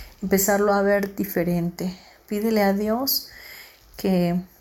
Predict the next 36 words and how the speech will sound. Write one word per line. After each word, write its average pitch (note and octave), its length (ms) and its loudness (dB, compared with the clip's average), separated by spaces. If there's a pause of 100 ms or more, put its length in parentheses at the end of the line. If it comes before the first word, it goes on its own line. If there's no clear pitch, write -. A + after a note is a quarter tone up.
(120)
aunque G3 320 4
repruebas A3 840 2
el G3+ 160 -2
hecho G#3 400 -4
de F#3 180 -4
que F#3 340 -4
Él A3+ 120 -4
esté G3+ 340 -4
haciendo F#3+ 580 -2
una F3+ 260 0
cosa F#3 320 -2
como F3 380 0
ella, F3+ 400 0 (1400)
tú G#3 240 0
cambia G3+ 640 0
en F3+ 160 0
tu, F3+ 180 -4 (100)
en F3 200 0
tu F3+ 100 -4
mentalidad E3+ 760 -2
y G3 100 -4
pídele F3+ 360 -2
a F3+ 60 0
Dios F3 300 -2
la F3+ 80 0
ayuda E3 380 0 (560)
para F3+ 220 4
verlo F#3 320 0
con G3+ 160 -4
los F3+ 220 -2
ojos F3+ 300 0
de F#3 80 -2
amor E3+ 280 0
y F3+ 40 0
de F#3 120 0
misericordia E3+ 840 -2